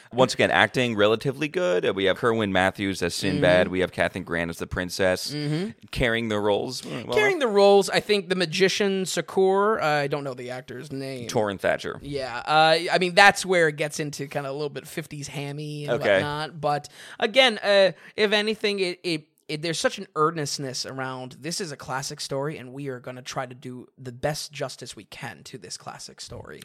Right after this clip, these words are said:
Speaker 2: And,
Speaker 1: Awesome.
Speaker 2: you know, there's follow through on that,
Speaker 1: I mean,
Speaker 2: you
Speaker 1: yeah,
Speaker 2: know?
Speaker 1: and at seventy percent, fantastic
Speaker 2: Mm-hmm.
Speaker 1: for a fifty-eight, uh, stop motion film.
Speaker 2: Absolutely.
Speaker 1: That's awesome. Really, really good. Uh, uh, we're gonna keep on going. We're just f-, uh, five years now. Not that big of a gap here.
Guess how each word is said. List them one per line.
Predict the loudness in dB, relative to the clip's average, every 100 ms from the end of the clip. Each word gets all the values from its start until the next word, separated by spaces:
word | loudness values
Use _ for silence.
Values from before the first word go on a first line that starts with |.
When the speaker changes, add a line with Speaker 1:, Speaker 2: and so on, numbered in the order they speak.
| -10
Speaker 2:
And, | -8
Speaker 1:
Awesome. | -6 -8 -10 -10
Speaker 2:
you | -6
know, | -4
there's | -6
follow | -4 -4 -4 -8
through | -12 -16
on | -16
that, | -18 -16 -8
Speaker 1:
I |
mean, | -6 -4
Speaker 2:
you | 2
Speaker 1:
yeah, | 2
Speaker 2:
know? | 2
Speaker 1:
and | -2 -4
at | -2
seventy | 0 0 -2
percent, | -6 -2 -2 -4
fantastic | -6 -8 -6 -6 -4 -4 -4 -8 -10
Speaker 2:
Mm-hmm. | -8 -4 -4 -2
Speaker 1:
for | 0
a | 2 0 -2 -4
fifty-eight, | -6 -6 0 0 0 -4 -4
uh, | 0 2
stop | 2 2
motion | 0 -8 -8
film. | -6 -6 -6
Speaker 2:
Absolutely. | -6 -4 -4 -4 0
Speaker 1:
That's | 0 2
awesome. | 2 2 -4 -12 _ _ _ -20 -12
Really, | -4 0 0
really | 0 -2
good. | 0 0 0 -4 -18 -16 0
Uh, | 6 8 8
uh, | 6 6
we're | 2
gonna | -2 -2
keep | -2 -2
on | 2
going. | 2 2 -2
We're | -4
just | -4 -6
f-, | -4
uh, | -4
five | 4 6 6
years | 2 -4 -2
now. | -2 0
Not | -2 0
that | 0
big | 0
of | -2
a |
gap | 2 2 2
here. | -2 -6